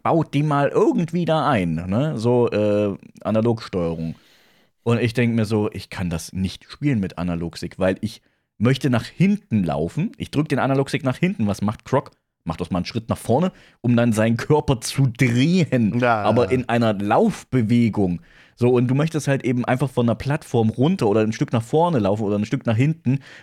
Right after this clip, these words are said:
Speaker 1: und du fällst jedes Mal runter, weil dieser doofe Sack <laughs> da einfach diese Drehung erstmal macht. Ich hab so gekotzt, wo ich dann irgendwann gesagt hab, ich kann das nicht mit Analogstick spielen.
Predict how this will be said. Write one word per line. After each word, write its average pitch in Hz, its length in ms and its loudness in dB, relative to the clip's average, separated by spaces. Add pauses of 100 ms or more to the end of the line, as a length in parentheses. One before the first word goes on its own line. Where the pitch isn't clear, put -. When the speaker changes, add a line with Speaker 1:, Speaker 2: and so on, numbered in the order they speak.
(100)
Speaker 1:
und 127 140 2
du 147 80 4
fällst 156 340 -2
jedes 180 340 4
Mal 135 200 4
runter, 123 600 2
weil 123 180 4
dieser 135 260 2
doofe 170 400 2
Sack 147 340 -4
<laughs> - 0 -
da 147 300 0
einfach 165 300 4
diese 143 240 0
Drehung 202 480 2
erstmal 131 400 2
macht. 101 260 -4 (480)
Ich - 160 -10
hab 110 120 -4
so 202 220 0
gekotzt, 175 500 -4
wo 127 60 0
ich 127 80 -2
dann 123 140 -2
irgendwann 135 260 -2
gesagt 117 220 -8
hab, - 100 -10
ich - 100 -18
kann 117 160 -4
das - 200 -4
nicht 139 240 -2
mit 127 100 -2
Analogstick 95 580 -6
spielen. 92 300 -4